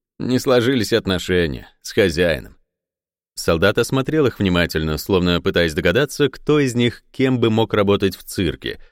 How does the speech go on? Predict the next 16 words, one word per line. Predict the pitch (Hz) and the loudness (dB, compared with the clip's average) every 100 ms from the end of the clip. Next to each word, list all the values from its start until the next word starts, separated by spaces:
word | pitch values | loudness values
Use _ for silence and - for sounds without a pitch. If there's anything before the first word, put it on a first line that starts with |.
| _ - | _ -2
но | 131 113 | 0 2
спрашивать | 117 - 95 87 110 104 | 0 0 0 2 0 0
об | 107 | 2
этом | 90 80 80 | 2 2 0
не | 76 | -2
стал. | 69 - - - _ _ _ _ _ _ | -6 -8 -10 -12 _ _ _ _ _ _
Просто | - 135 156 - 143 139 - - | 2 2 2 0 2 2 0 -6
что-то | - - 151 113 | -6 0 2 2
отметил | 113 104 90 78 80 76 | 2 2 0 0 -2 -4
для | 76 76 | -4 -4
себя. | 67 - 71 - - _ _ _ _ _ _ _ - | -4 -6 -8 -10 -14 _ _ _ _ _ _ _ -8
«Долго | 87 80 92 123 | -2 2 4 4
вы | 139 147 | 2 2
собираетесь | 160 151 131 113 101 - | 2 4 4 4 0 0
пробыть | 110 104 90 69 | 2 2 0 -4
здесь?» | - - - | -8 -12 -14